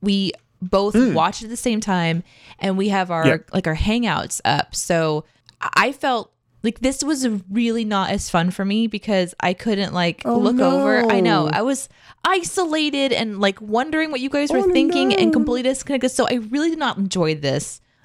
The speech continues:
Speaker 1: um,
Speaker 2: I should have had you up on the
Speaker 1: experience.
Speaker 2: laptop during the, yeah.
Speaker 1: Well, yeah, we should have done something, 'cause the whole time I'm like, "I wonder what Ian is doing right now. I wonder what
Speaker 2: <laughs>
Speaker 1: Aaron is doing right now."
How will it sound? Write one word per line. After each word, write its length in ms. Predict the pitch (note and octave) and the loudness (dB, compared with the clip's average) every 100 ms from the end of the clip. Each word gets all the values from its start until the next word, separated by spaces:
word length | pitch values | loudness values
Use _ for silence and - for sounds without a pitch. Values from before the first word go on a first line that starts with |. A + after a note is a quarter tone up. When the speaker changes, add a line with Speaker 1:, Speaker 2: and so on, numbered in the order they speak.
| _ | _
Speaker 1:
um, 300 | F3+ E3+ E3 | -2 -2 0
Speaker 2:
I 80 | A#3 | 2
should 140 | - | 2
have 80 | F3+ | 2
had 80 | D3+ | 2
you 100 | G3 | 4
up 40 | C3 | 4
on 40 | A2 | 2
the 40 | |
Speaker 1:
experience. 160 | A2+ A2 | 2 2
Speaker 2:
laptop 420 | G#2+ - A2+ A2 _ _ _ | 0 0 -2 -2 _ _ _
during 520 | C#3 C3 A#2 A2+ A2 | 0 2 2 0 -2
the, 360 | G#2+ A2 G#2+ G#2+ - | 2 2 0 -4 -12
yeah. 240 | - A#2+ G2+ | -8 -6 -2
Speaker 1:
Well, 140 | A#3+ B3 | -2 0
yeah, 180 | F3+ | 0
we 100 | E3 | 0
should 180 | G#3+ D#4 | -2 -2
have 120 | C#4 | 0
done 180 | G#3 F#3+ | 0 -2
something, 440 | F#3 E3+ F3+ D3+ B2+ | 0 -2 -2 -4 -2
'cause 160 | A3+ | -2
the 100 | G#3 G#3+ | -2 -2
whole 200 | C#4 C#4 | -4 -2
time 120 | C4 | -2
I'm 120 | A3+ | 0
like, 220 | F3 D#3+ - | 0 -2 -2
"I 160 | G3+ | -2
wonder 420 | F#3 D#3 G3 G#3 B3 | 0 -2 -2 -2 -2
what 220 | C#4+ D4 | -2 -2
Ian 340 | D#4 F#4+ F#4+ C4 | -4 -2 0 0
is 140 | F3 | -2
doing 320 | F3 G3 F#3 | -2 -2 -2
right 200 | E3 D3+ | -4 -4
now. 220 | D#3+ D3 D3+ - A3 | 0 0 0 4 4
I 160 | D3+ D#3+ | 4 4
wonder 240 | G3+ B3 | 2 0
what 240 | D4 F4+ - | 0 0 0
Speaker 2:
<laughs> 20 | |
Speaker 1:
Aaron 340 | A4+ A#4 G#4+ | 0 0 -2
is 200 | D#4+ A#3+ | -2 -4
doing 360 | - A#3 G#3 F#3+ | -2 -2 0 0
right 240 | F3+ E3+ | 0 0
now." 260 | E3+ E3 D3+ | 0 0 -2